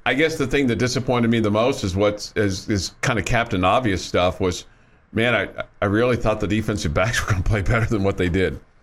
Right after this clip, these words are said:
Now, they talked about the eye discipline, which I've never heard. I mean, look, I, I didn't play high school football, so I can't sit here and tell you that,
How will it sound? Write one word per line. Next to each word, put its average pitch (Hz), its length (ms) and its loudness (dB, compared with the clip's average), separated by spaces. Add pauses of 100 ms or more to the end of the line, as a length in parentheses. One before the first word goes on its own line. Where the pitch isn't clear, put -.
(440)
Now, 104 440 2 (1040)
they 120 320 0 (840)
talked 120 260 0
about 110 260 2
the 101 140 2
eye 104 160 4
discipline, 98 500 0
which 113 160 0
I've 143 160 0
never 170 260 2
heard. 123 200 -4 (280)
I 127 40 -2
mean, 104 320 0 (220)
look, 87 240 -2
I, 143 160 2 (180)
I 131 100 0
didn't 127 220 0
play 98 240 0
high 110 180 0
school 110 240 -2
football, 107 420 0
so 104 140 -2
I 113 80 2
can't 107 280 -4
sit 101 160 -2
here 101 200 2
and 87 180 -2 (460)
tell 107 160 2
you 101 180 4
that, 90 180 0